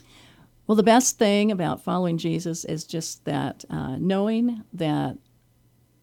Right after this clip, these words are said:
it's, it's real, it's true. You know, once you've trusted Christ, he gives you that peace, you know, in your life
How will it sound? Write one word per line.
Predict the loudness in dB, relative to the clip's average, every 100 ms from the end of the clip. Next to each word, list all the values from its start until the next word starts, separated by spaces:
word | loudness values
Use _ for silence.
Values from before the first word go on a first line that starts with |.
| _ _ -10
it's, | -8 -8 -10 -10
it's | -10 -8 -4
real, | 2 2 2
it's | -4 -8
true. | -8 0 4 4 2 -2 -10 -20 -14
You | -6
know, | -4 -2
once | -2 -4 -4
you've | -6 -6 -8
trusted | -4 -4 -4 -8
Christ, | -4 -2 -2 -4 -8 -14
he | -10 -6
gives | -4 -4 -2
you |
that | -2 -4 -4
peace, | -2 0 0 -4 -8 _ -20 -20 _ _ _ 0
you | 2
know, | 2 0
in | 0 0
your | 2
life | 2 2 2 -2 -8